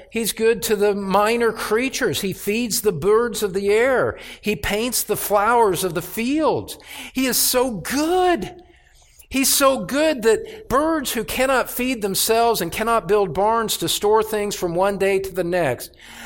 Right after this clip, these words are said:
they all find their food out of the goodness of the providential hand of God. He makes sure that his creation is cared for. This,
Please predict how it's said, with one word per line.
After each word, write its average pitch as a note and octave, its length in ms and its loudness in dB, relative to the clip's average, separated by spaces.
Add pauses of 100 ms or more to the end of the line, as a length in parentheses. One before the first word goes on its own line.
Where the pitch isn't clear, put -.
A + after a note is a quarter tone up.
(160)
they F3 260 2
all A3 840 4 (300)
find F3 360 0
their E3+ 120 2
food A#2 760 -4 (800)
out C#3 140 0
of D3 80 -2
the C#3 80 -4
goodness D#3+ 500 -4
of C#3+ 80 -4
the B2+ 60 -4
providential C3 680 -2
hand B2 340 -6
of G#2+ 140 -10
God. G#2 360 -4
He D3 120 -4
makes D#3 280 -4
sure E3+ 360 -4
that B2+ 140 -8
his C#3 180 -6
creation C#3+ 600 -4
is A#2 120 -8
cared F3 380 -4
for. D3+ 460 -6 (1300)
This, G3 260 -4